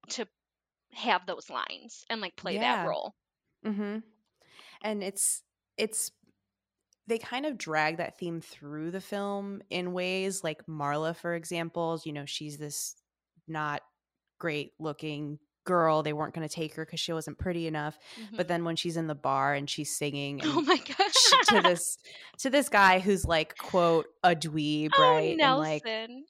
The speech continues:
Speaker 2: he,
Speaker 1: Yes.
Speaker 2: Nelson ha-, you know, his name is Nelson.
Speaker 1: <laughs>
Speaker 2: Um, you know, we have a, like, weird, quirky, I don't wanna say ugly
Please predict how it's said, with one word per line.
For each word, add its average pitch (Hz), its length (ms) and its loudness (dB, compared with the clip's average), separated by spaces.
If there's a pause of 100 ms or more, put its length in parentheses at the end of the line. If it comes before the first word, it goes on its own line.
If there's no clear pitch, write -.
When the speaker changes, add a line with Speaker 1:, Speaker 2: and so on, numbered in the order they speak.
(140)
Speaker 2:
he, 277 380 0
Speaker 1:
Yes. - 20 0
Speaker 2:
Nelson 190 480 4
ha-, 190 240 4
you 180 80 0
know, 160 100 2
his 165 120 -2
name 156 180 -4
is 151 100 -6
Nelson. 143 600 -4
Speaker 1:
<laughs> 494 60 2 (340)
Speaker 2:
Um, 151 600 2 (140)
you 202 120 0
know, 160 160 0
we 160 100 0
have 160 280 0
a, 165 160 0 (420)
like, 160 340 -6 (320)
weird, 214 460 2
quirky, 196 640 2
I 165 80 6
don't 175 100 0
wanna 175 160 0
say 170 140 -2
ugly 160 560 -2